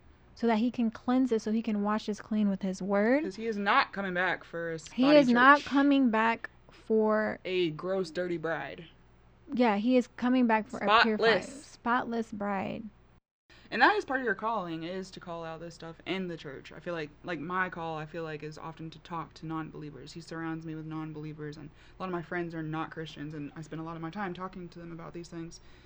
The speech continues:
Speaker 2: I feel like a big part of your calling is to talk to people who are in Christ about what is keeping them from actually walking with him day in, day out. And this brings us to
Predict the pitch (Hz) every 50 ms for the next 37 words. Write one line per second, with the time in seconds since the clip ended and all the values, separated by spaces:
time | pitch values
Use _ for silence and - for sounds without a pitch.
0 | - - - - - - 190 185 180 180 180 185 180 - 185 180 180 175 165 156
1 | - 175 175 175 170 165 160 160 - - - 170 175 170 165 - - - 175 165
2 | 165 - - 165 165 170 160 - 165 160 - - 175 185 175 165 165 160 - 160
3 | 151 - 156 156 - - - - - - - - - - - - - 175 170 165
4 | 160 151 - 165 170 170 170 160 - - 185 - 165 165 160 156 156 156 - 156
5 | - - 147 147 156 - - - 147 143 139 139 143 147 151 151 156 151 147 151
6 | - 165 135 151 151 143 147 147 147 147 139 139 143 151 151 - - - - -
7 | - - - - - - - - - - - 208 285 277 262 233 214 196 190 185
8 | 175 170 160 - - 165 165 151 156 156 151 156